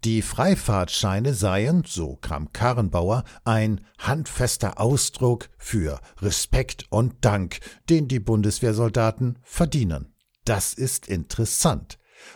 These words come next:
Wofür genau verdienen Soldaten Respekt und Dank? Und warum ausgerechnet Soldaten? Verdienen denn Kranken- oder Altenpfleger keinen Respekt und keinen Dank?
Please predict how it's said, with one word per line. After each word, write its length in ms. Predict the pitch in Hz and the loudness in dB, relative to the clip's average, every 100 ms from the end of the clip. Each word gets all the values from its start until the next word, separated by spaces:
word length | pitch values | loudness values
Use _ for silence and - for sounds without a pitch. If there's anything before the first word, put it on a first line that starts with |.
| - | -4
Wofür 540 | 117 202 - 185 190 | 2 2 2 4 4
genau 360 | 131 107 113 123 | 4 4 4 2
verdienen 560 | - 98 120 156 139 | 2 0 0 0 2
Soldaten 600 | 107 90 82 101 120 123 | 0 0 0 0 0 -2
Respekt 640 | 101 104 - - 98 - - | 0 0 0 -2 -4 -6 -4
und 260 | 98 - | -4 2
Dank? 380 | 147 147 80 - - - | 2 2 0 -8 -18 -6
Und 180 | 117 104 | -2 2
warum 340 | 104 87 78 | 2 2 -4
ausgerechnet 680 | - 101 - 90 80 - 76 | 0 0 0 -4 -4 -4 -6
Soldaten? 680 | - 71 69 92 147 - 69 - _ - - | -4 -4 -2 0 -2 -4 -10 -12 _ -20 -10
Verdienen 540 | - 147 123 185 165 | 2 2 4 4 4
denn 280 | 131 120 107 | 4 2 2
Kranken- 640 | - - 101 151 - 151 117 | 0 0 0 0 -2 -2 0
oder 320 | 95 78 - | 0 -2 -2
Altenpfleger 760 | 98 113 127 - 117 101 92 80 | -2 -2 -4 -2 0 0 0 -4
keinen 460 | - 92 98 147 | -4 -4 0 0
Respekt 640 | 135 - - 139 156 - - | 0 0 2 2 0 -8 -8
und 260 | 76 - | -8 -8
keinen 380 | - 90 101 113 | -6 -2 0 0
Dank? 360 | 131 151 - | 0 0 -2